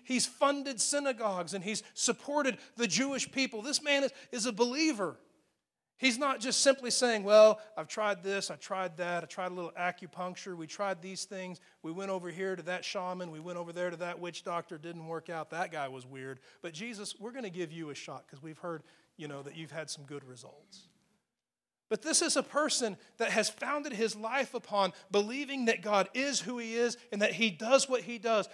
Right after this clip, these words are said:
Do you know when we talk about faith in the Scripture, it makes it a piece of the armor of God? Do you recall what piece it is?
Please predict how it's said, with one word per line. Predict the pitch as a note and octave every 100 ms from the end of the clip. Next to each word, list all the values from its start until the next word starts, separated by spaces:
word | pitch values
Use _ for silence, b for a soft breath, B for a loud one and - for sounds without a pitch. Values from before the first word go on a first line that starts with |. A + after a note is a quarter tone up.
| B
Do | A3+
you | D4
know | D#4
when | D4 B3+
we |
talk | B3 C4+ C#4
about | C#4 A#3 F#3+
faith | - C4 B3 -
in | G#3+
the | G3+
Scripture, | - A#3+ A#3+ - F3+ D#3 - b b
it | A#3+ A3+
makes | A3+ C#4 -
it | D4
a | C4
piece | - D4+ C4 - - B
of | A3+ F#3+
the | A3+
armor | A#3 B3+ B3 A3+
of | A3 F#3
God? | A3 G3+ E3+
Do |
you | G#3
recall | G#3+ G#3 C4 B3+
what | A#3+
piece | A#3+ C4 A#3+ A3
it |
is? | F#3+ D3 A#2+ -